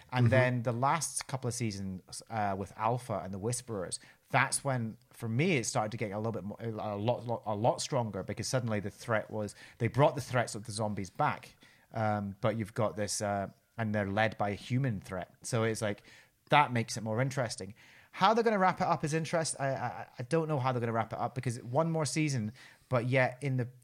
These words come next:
Speaker 1: comics, there's still another two or three storylines to wrap up. So it'll be interesting to see what they choose to wrap up,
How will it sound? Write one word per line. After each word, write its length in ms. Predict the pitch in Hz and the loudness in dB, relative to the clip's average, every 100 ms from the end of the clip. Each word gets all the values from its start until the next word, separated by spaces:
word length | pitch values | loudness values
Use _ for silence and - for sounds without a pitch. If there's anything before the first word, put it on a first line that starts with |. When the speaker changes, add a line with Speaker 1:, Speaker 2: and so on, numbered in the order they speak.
| - | -12
Speaker 1:
comics, 420 | - 151 120 - | -4 0 0 -2
there's 160 | 117 - | -4 -2
still 180 | 143 127 | -2 0
another 280 | 113 120 113 | 0 -2 -2
two 240 | - 123 | -2 -2
or 60 | 117 | -2
three 220 | - 113 | -2 -4
storylines 800 | - - 120 127 120 107 101 - | -4 -2 0 0 -2 -2 -4 -8
to 100 | 101 | -6
wrap 280 | 98 95 135 | -6 -4 -2
up. 260 | 107 - - - - - | -4 -4 -18 -20 -20 -18
So 540 | - 127 120 120 120 123 | -6 0 2 4 2 -2
it'll 120 | 123 | -4
be 140 | 120 139 | -2 -2
interesting 460 | 139 147 127 127 | 0 -2 -2 -4
to 60 | 117 | -6
see 240 | - 127 117 - | -4 -2 -2 -6
what 260 | 113 123 - | 0 0 2
they 140 | 123 | -2
choose 640 | 110 - - 156 165 156 - | -4 -4 0 4 4 2 0
to 120 | 135 | 0
wrap 320 | 110 101 - | 0 -2 -2
up, 240 | 104 - | -4 -4